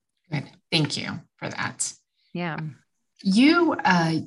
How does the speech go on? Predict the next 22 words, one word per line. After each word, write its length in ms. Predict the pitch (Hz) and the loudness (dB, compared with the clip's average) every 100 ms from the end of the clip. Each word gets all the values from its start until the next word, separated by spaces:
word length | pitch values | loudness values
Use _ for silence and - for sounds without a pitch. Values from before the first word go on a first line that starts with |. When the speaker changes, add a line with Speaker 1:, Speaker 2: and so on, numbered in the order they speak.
| - | 0
Speaker 1:
you 200 | 185 220 | 2 2
talk, 420 | - 202 196 - | 2 2 2 -4
um, 640 | 180 165 151 151 151 151 - | 0 2 2 2 2 0 -2
a 60 | 165 | -6
lot 340 | 156 156 160 | -2 -2 -2
about, 600 | 156 160 156 151 151 151 147 | -4 -2 0 0 0 -2 -4
uh, 200 | 156 151 | -6 -2
why 340 | 151 147 156 160 | -2 0 -2 0
the 140 | 160 | -2
future 300 | 170 175 170 | -4 -2 -2
belongs 720 | 151 147 139 139 151 170 180 - | -4 -4 -2 -2 0 2 2 2
to 180 | - | 0
the 300 | 156 156 151 165 | -2 -4 -4 -2
emotional 540 | 151 147 143 170 156 | 0 0 -2 -4 -4
intelligence 800 | 151 - 147 151 214 294 359 - - _ _ _ _ | -4 -4 -4 -2 0 0 0 -6 -10 _ _ _ _
and 140 | 175 | 2
then 140 | 165 160 | 4 4
the 80 | |
importance 440 | 160 156 - - 180 | 2 -2 -4 -2 -2
of 140 | 165 | -2
mastering 640 | 160 156 143 - 170 156 - - | -2 0 0 0 -2 -2 -6 0
unpleasant 1080 | 220 240 226 - - 170 160 165 - - | 4 6 4 -6 -6 -4 -2 -4 -2 -4